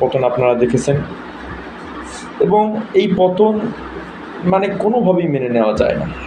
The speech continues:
আট মাস আপনারা মার্কেট থেকে লুটপাট করেছেন, প্রায় এক লক্ষ কোটি টাকা মার্কেট থেকে লুটপাট করেছেন।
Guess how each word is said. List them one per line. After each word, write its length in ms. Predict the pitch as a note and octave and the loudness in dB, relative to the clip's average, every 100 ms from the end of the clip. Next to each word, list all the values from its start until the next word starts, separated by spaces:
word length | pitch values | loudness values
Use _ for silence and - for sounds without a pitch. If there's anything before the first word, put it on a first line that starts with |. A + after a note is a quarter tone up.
| - | -4
আট 300 | D3 D#3 B2+ | -2 0 0
মাস 400 | C3 C3+ F#3+ G3+ | 2 4 4 2
আপনারা 320 | F#3 F3+ E3 | 0 2 0
মার্কেট 460 | D#3+ D#3 D3+ D#3 D3+ | 2 2 2 0 2
থেকে 180 | D3 C#3+ | 2 4
লুটপাট 500 | C3+ C3+ - B2+ - | 2 2 0 0 2
করেছেন, 380 | A#2 A2+ - G#2+ - - - - - - - - - - - - - - - - - - - | 2 2 2 -2 -6 -14 -14 -12 -12 -12 -10 -10 -10 -12 -12 -12 -14 -14 -6 -6 -6 -8 0
প্রায় 240 | D3+ D3+ | 4 6
এক 220 | D#3 D#3+ D#3 | 4 2 4
লক্ষ 420 | D3+ F#3 - - | 4 2 0 0
কোটি 300 | F3 E3 F3+ | 2 4 4
টাকা 240 | E3+ D#3+ | 4 2
মার্কেট 420 | D3+ D3 D3 D3+ - | 2 2 2 0 0
থেকে 220 | D3 C#3 | 0 4
লুটপাট 400 | C3 - B2+ - | 2 2 0 2
করেছেন। 360 | A#2+ A2+ A2+ | 2 2 2